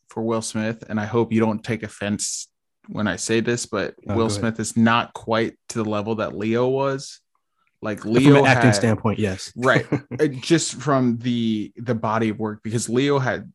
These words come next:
Speaker 1: several notable, uh, performances where you're like, "What the hell?" Like, there's in the, in that moment, watching that movie, whatever that movie was, you're like,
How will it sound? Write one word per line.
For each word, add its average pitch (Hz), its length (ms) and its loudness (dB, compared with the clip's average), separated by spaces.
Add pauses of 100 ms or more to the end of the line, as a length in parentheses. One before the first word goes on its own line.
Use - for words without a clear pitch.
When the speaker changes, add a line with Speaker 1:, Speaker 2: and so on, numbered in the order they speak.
Speaker 1:
several 117 600 0
notable, 110 800 0 (640)
uh, 92 300 -2
performances 113 680 -4
where 107 100 -4
you're 104 120 -2
like, 95 220 -6
"What 107 360 -2
the 95 80 -4
hell?" 95 320 -4
Like, 87 260 -8
there's 113 520 0 (520)
in 143 220 6
the, 143 280 4
in 147 160 6
that 156 200 2
moment, 123 340 -2
watching 117 300 -4
that 107 160 -6
movie, 113 200 -4
whatever 107 320 -4
that 107 160 -6
movie 104 300 -6
was, 107 400 -2 (280)
you're 117 120 2
like, 104 260 0